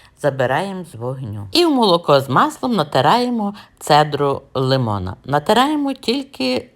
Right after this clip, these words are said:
жовту частину її, білої не чіпаємо, щоб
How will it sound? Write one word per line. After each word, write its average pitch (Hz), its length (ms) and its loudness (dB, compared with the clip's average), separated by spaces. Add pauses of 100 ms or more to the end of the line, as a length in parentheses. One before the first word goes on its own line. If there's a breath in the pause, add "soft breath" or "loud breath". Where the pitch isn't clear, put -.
жовту 143 580 -2
частину 139 580 -6
її, 120 520 -8 (180 soft breath)
білої 123 460 -2
не 110 120 -6
чіпаємо, 170 640 -6
щоб 123 260 -10